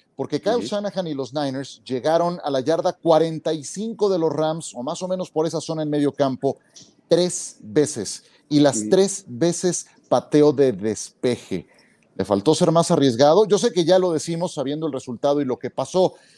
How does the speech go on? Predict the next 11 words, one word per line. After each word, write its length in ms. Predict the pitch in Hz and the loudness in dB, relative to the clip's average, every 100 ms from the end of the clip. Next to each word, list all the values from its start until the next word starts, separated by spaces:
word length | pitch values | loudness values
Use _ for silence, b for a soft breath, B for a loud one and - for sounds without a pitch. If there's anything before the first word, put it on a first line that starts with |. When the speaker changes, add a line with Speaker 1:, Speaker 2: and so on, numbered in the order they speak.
| b - | b 2
Speaker 1:
pero 420 | 156 151 151 113 _ 58 - | 4 6 4 -2 _ -20 -20
normalmente 800 | 165 175 190 311 262 311 339 196 | -10 -6 -4 -4 -2 -6 -4 -6
corre 240 | 196 196 | -6 -6
más 140 | 185 165 | -8 -8
riesgos 360 | 165 160 151 - | -8 -8 -10 -6
Kyle 180 | 170 | -6
Shanahan. 440 | 147 - 170 - 120 | -4 -6 -8 -8 -8
¿No 100 | 151 | -8
te 100 | - | -10
extrañó 400 | - 156 156 147 | -8 -6 -2 -4
eso? 240 | 131 233 | -4 -10